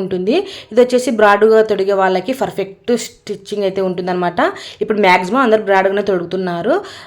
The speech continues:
మ్యాగ్-, ఒకసారి మన నెక్ కూడా కొలిచి చూపిస్తాను చూడండి. అలాగే నేను మళ్ళీ సంక రౌండ్ మనకు కరెక్ట్గా వచ్చిందా లేదా అనేసి అయితే మీకు ఒక క్లారిఫై అయితే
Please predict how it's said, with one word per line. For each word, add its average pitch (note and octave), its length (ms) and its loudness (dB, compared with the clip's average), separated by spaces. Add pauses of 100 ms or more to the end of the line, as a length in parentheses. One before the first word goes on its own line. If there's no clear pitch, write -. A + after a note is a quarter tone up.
(240)
మ్యాగ్-, F#3 280 0 (260)
ఒకసారి A#3 380 2
మన A3 100 6 (100)
నెక్ G#3 240 -4
కూడా B3+ 180 4
కొలిచి G#3 300 2
చూపిస్తాను F#3+ 520 -4
చూడండి. F3+ 380 -2 (380)
అలాగే G#3 340 4 (200)
నేను A3 240 2
మళ్ళీ G#3+ 300 0 (240)
సంక A3 280 2
రౌండ్ A3+ 220 6
మనకు G#3 180 0
కరెక్ట్గా F#3+ 340 -4
వచ్చిందా G#3 320 -2 (100)
లేదా F#3 320 -2
అనేసి F#3+ 260 -4
అయితే A#3 180 -4
మీకు G#3 200 0 (440)
ఒక G3+ 60 2 (120)
క్లారిఫై F#3+ 440 4
అయితే G#3+ 160 0